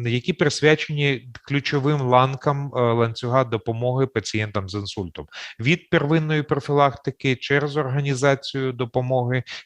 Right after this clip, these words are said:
лікування гострого інсульту, до вторинної профілактики, реабілітації і, ем, е, ко-, управління якістю та життя після інсульту.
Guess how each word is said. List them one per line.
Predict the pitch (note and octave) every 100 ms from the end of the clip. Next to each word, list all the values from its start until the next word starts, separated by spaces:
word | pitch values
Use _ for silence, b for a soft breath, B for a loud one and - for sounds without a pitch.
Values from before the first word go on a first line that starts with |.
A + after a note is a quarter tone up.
| -
лікування | A2 B2 B2 A#2+ A2
гострого | B2 A2+ A2+ G#2+
інсульту, | A#2 G#2+ A#2+ G#2+ A2
до | G2 B2+
вторинної | C3+ - C#3 C3+ C3 B2+
профілактики, | - B2 B2+ A#2+ - -
реабілітації | A2 A2 A2+ A2 A2+ A2 - A2+ B B B -
і, | C#3 D3 -
ем, | A#2 A2+ G#2+ G#2+ A2
е, | G#2+ G#2 G#2 G#2 G#2
ко-, | - A2+ G#2+
управління | A#2 A2+ A#2 A2+ A2+ G#2+
якістю | G#2 B2 - A#2+ B2+
та | A2+ F#2+
життя | F#2+ F#2+ G#2+ G2
після | G#2 F#2 F#2+
інсульту. | F2+ F2 - D#2 -